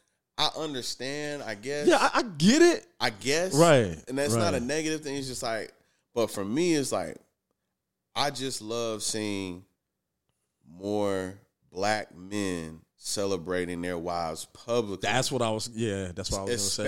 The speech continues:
Speaker 1: Especially
Speaker 2: Yeah.
Speaker 1: within hip-hop culture.
Speaker 2: Mm-hmm.
Speaker 1: Like, we need more of that.
Speaker 2: Yeah.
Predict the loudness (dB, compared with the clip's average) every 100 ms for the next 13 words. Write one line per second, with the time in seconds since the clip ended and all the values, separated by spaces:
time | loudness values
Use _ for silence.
0 | 0 0 -4 -6 -4 -6 -6 -6 -2 -2
1 | -2 -6 -6 -6 -6 -6 -8 -6 -8 -8
2 | -10 -12 -16 _ _ _ _ -10 -8 -6
3 | -2 0 0 0 0 0 -2 -2 -4 -6
4 | -12 -14 -10 -8 -8